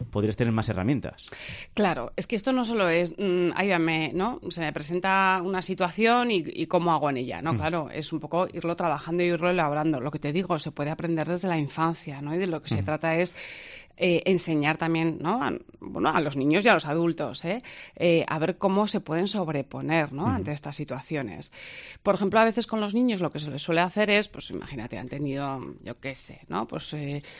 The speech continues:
Speaker 2: pues yo qué sé, en Twitter, lo típico, ¿no? Pues en Twitter, oye, me han puesto verde, tal,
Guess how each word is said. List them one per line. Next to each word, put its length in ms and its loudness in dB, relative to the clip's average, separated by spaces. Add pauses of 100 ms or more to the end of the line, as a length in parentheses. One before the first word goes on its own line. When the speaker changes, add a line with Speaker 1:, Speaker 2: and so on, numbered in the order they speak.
(400)
Speaker 2:
pues 120 -4
yo 80 -4
qué 60 -4
sé, 120 -6
en 140 -2
Twitter, 480 4
lo 180 -2
típico, 340 0
¿no? 160 0
Pues 120 -8
en 160 -4
Twitter, 340 2
oye, 180 4
me 120 2
han 80 -2
puesto 260 0
verde, 340 4
tal, 400 0